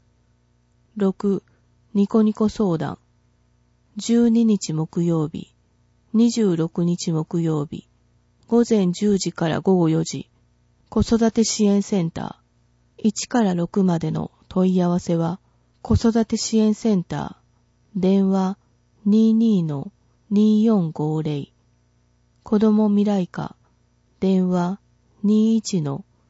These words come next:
二六六六。七、育児相談。二十五日水曜日、午前十時から正午。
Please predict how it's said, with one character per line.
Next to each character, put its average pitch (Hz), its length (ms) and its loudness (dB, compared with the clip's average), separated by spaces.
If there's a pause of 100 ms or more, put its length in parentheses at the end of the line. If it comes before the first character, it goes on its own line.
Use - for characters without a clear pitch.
二 208 300 2
六 208 300 -2
六 151 300 -6
六。 156 340 -6 (1120)
七、 214 440 0 (180)
育 196 240 0
児 208 140 -2
相 190 320 -2
談。 - 240 -8 (960)
二 233 160 0
十 196 240 -4
五 202 160 -2
日 185 280 -4
水 175 320 -6
曜 160 220 -4
日、 - 180 -16 (640)
午 226 240 0
前 185 220 -2
十 185 260 -2
時 170 140 -10
か 131 100 -8
ら 131 140 -10
正 160 300 -6
午。 - 200 -14